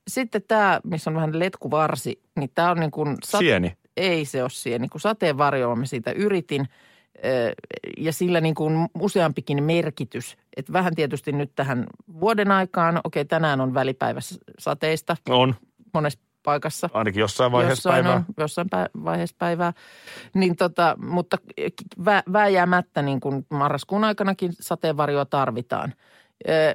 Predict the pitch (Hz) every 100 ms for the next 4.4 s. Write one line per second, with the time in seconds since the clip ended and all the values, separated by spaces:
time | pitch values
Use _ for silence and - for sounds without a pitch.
0 | - 185 202 - 208 240 - 208 _ 208
1 | 240 185 170 151 135 131 - 143 160 156
2 | 165 160 151 143 147 147 147 139 151 -
3 | 147 240 214 151 135 139 131 127 - 160
4 | 139 120 113